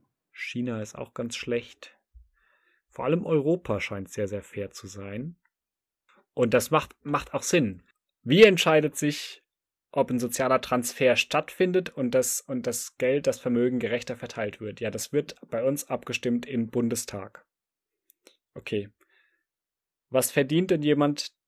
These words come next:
der Bundestagsabgeordneter ist? Das ist ja gar kein Verdienst, das ist ja eine Entschädigung.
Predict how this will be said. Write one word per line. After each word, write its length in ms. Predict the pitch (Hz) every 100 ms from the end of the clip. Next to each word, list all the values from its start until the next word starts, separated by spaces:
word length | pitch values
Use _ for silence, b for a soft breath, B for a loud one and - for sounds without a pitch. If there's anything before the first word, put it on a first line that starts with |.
| -
der 480 | 120 127 131 - -
Bundestagsabgeordneter 1300 | 139 139 - - 110 - 123 110 - 113 110 107 107 -
ist? 300 | 131 - 117
Das 120 | 104
ist 100 | 117
ja 60 |
gar 140 | 120 135
kein 160 | 120
Verdienst, 440 | 113 120 127 160 147
das 100 | 123
ist 120 | 127
ja 60 | 113
eine 140 | 113
Entschädigung. 840 | 110 - 135 135 113 117 147 175